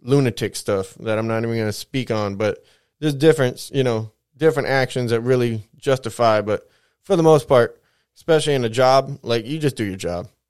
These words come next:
They pay your check. That's all you're there for. Um, after some time, you start feeling like getting your emotions involved. That's typical. That's human nature, I would suppose. But, you know, your job as quarterback, your job there is only to throw the ball.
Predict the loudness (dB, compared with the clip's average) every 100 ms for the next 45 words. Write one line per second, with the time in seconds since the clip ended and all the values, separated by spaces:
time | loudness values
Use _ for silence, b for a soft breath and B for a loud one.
0 | _ -2 0 0 2 2 0 0 -2 -4
1 | _ -6 0 2 2 2 0 0 -2 -2
2 | -4 _ -8 -4 -2 -4 -4 -6 -4 -4
3 | -2 -2 -4 -4 -4 -4 -4 -4 -4 -2
4 | -6 -6 _ _ _ -6 -2 0 0 2
5 | 0 -2 -4 -4 0 2 2 0 -4 -6
6 | -4 -4 -4 -6 -6 -6 -8 -10 -20 _
7 | -6 -4 -4 -4 -4 -4 -4 -4 -6 -4
8 | -4 -6 -2 0 -2 -4 _ _ _ _
9 | _ _ _ _ _ _ -4 -4 -6 _
10 | _ _ -6 -4 -6 -10 _ _ -2 4
11 | 4 2 -2 -2 2 2 2 -2 _ _
12 | -8 2 4 4 4 2 2 0 -4 -14
13 | _ -2 2 2 0 -2 -2 0 0 -2
14 | -4